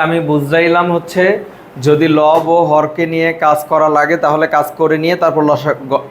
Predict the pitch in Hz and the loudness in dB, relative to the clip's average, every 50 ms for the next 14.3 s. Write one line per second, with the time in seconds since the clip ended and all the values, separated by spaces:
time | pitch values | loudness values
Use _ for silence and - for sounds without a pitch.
0 | 131 127 143 143 143 165 147 147 147 143 139 131 139 135 113 - 127 123 113 123 | -4 -2 -2 0 0 0 -2 0 0 0 -2 -2 -2 -4 -4 -2 -2 0 0 2
1 | 139 180 247 - - - - - - - - - - - - - - - - - | 2 2 0 -2 -4 -10 -18 -20 -20 -20 -20 -20 -20 -20 -20 -20 -20 -20 -20 -20
2 | - - - - - - 131 139 139 139 156 165 160 160 170 160 160 156 156 - | -20 -20 -20 -20 -14 -4 -2 0 0 0 0 0 0 0 2 2 2 0 2 0
3 | 170 165 - 175 165 170 170 170 160 156 - 170 175 185 202 226 - - - - | -2 0 0 2 2 2 2 2 0 0 2 0 0 0 0 -2 -6 -10 -16 -20
4 | - - 143 143 143 147 147 156 165 165 160 156 151 151 151 160 170 165 - 151 | -16 -4 0 2 2 2 2 2 0 0 2 2 2 2 2 2 0 0 0 0
5 | 151 147 - - 160 151 151 147 147 151 156 170 170 175 160 - - - 160 151 | 0 -2 -2 -2 0 0 0 0 0 0 -2 0 0 0 -2 -2 -2 -2 -2 -2
6 | 147 147 143 120 131 120 113 101 87 95 - - - - - - - - - - | -2 -4 -6 -2 -2 0 0 -2 -4 -8 -12 -18 -20 -20 -20 -20 -20 -20 -20 -20
7 | - - - - 147 160 160 165 165 170 170 165 160 165 165 165 160 160 160 139 | -20 -20 -8 -2 0 0 0 0 0 0 0 0 0 0 0 0 0 -2 -4 -6
8 | 156 156 160 165 160 170 160 156 156 147 - 170 165 165 156 156 156 156 165 156 | -4 -4 -4 -2 -2 0 -2 -2 -2 -2 -2 0 2 2 2 2 2 2 0 2
9 | 151 156 151 151 - 170 165 - - 160 151 147 151 147 - 151 139 - - 139 | 2 0 0 -2 -2 -4 -4 -2 0 -2 0 0 -2 -2 -2 -4 -4 -2 -4 -4
10 | 127 120 127 143 147 156 156 156 156 160 156 156 - 160 151 156 156 - - 165 | -2 0 -2 0 0 2 0 2 0 -2 -2 0 -4 -4 -4 -4 -6 -2 0 0
11 | 165 165 160 170 180 190 185 175 160 160 156 170 165 156 139 151 143 143 156 143 | 0 0 0 -2 -4 -2 -2 -2 -2 0 0 0 0 2 0 0 0 -2 -2 -2
12 | 147 139 123 139 123 139 139 135 131 123 113 120 117 110 104 90 80 80 - - | -2 -2 -4 -4 -4 -2 -2 -2 -2 -2 -4 -4 -4 -4 -6 -10 -12 -16 -20 -20
13 | - - - - - - - - - - - - - - - - - - - - | -20 -20 -20 -20 -20 -20 -20 -20 -20 -20 -20 -20 -20 -20 -20 -20 -20 -8 -4 -2
14 | 156 160 180 170 180 190 | 0 2 2 2 2 2